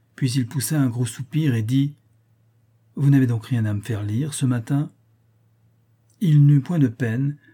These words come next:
ayant été très bien instruit à la fois par les deux dames, c'est-à-dire étant habile à interpréter les choses de la manière la plus favorable et aussi à les juger implacablement,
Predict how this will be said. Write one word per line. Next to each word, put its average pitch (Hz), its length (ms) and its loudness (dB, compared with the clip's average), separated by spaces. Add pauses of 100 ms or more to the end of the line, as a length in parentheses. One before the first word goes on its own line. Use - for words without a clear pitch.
(260)
ayant 127 240 -2
été 120 240 -8
très 117 160 -6
bien 113 160 -2
instruit 110 400 -2
à 113 60 -2
la 101 100 -6
fois 110 300 -8
par 110 160 -4
les 107 100 -4
deux 110 160 -4
dames, 135 400 -4 (580)
c'est-à-dire 110 540 -4
étant 104 300 -8
habile 117 340 -2
à 98 80 -4
interpréter 104 600 -10
les 101 120 -8
choses 113 240 -4
de 110 100 -4
la 104 120 -4
manière 101 260 -4
la 98 80 -10
plus 107 160 -10
favorable 110 640 -4 (340)
et 143 80 -2
aussi 131 380 -4
à 110 60 -2
les 107 160 -6
juger 113 340 -4
implacablement, 113 840 -2